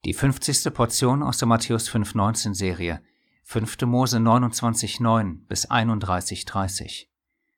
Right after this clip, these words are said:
Das dreitausendfünfhundert Jahre alte Evangelium. Fünfte Mose dreißig sechs. Und der Höchste, dein Gott, wird dein Herz und das Herz deiner Nachkommen beschneiden,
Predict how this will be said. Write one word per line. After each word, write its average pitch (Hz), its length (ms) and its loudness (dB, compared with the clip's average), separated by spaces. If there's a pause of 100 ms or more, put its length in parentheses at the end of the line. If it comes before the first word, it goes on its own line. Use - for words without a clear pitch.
(120)
Das - 240 -4
dreitausendfünfhundert 120 1200 0
Jahre 107 340 4
alte 85 480 -4
Evangelium. 101 760 -6 (1500)
Fünfte - 380 -4
Mose 131 340 0
dreißig 101 500 -2
sechs. - 460 -6 (640)
Und - 180 -8
der - 120 -4
Höchste, 110 460 0
dein 117 340 4
Gott, - 500 0
wird 113 200 -2
dein 120 140 6
Herz 120 420 0
und 113 180 -2
das - 240 0
Herz 120 280 -2
deiner 123 240 4
Nachkommen 117 520 0
beschneiden, 101 640 -2